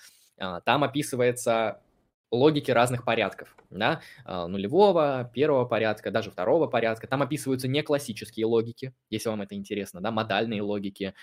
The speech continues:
а, логики долженствования и так далее. То есть там это тоже есть, очень много информации, очень много всего интересного, а, поэтому этот учебник, э, вы можете листать. Если вам интересна только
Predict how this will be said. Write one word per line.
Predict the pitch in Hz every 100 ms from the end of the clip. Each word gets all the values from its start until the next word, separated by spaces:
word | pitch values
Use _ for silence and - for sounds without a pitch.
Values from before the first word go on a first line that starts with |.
| - -
а, | 95 90 90 85 - -
логики | 107 113 117 104
долженствования | 110 107 120 110 104 95 98 104 92 92
и | 95
так | 90
далее. | 95 90 87
То | 85
есть | -
там | 120 117
это | -
тоже | - 98 107
есть, | 160 120
очень | 120
много | 110 104
информации, | 101 107 113 190 190
очень | 107 -
много | 98 98
всего | - 127 110
интересного, | - 160 185 131 127 123 - -
а, | - 98
поэтому | 104 101
этот | 120 113
учебник, | 113 151 123 110 -
э, | 101 98 95 92 _ _ _ _
вы | 113
можете | 113 101 - 101 92 -
листать. | 107 - 190 202 - -
Если | 135 131
вам | 127
интересна | 131 135 135 117 92
только | 156 139 127 87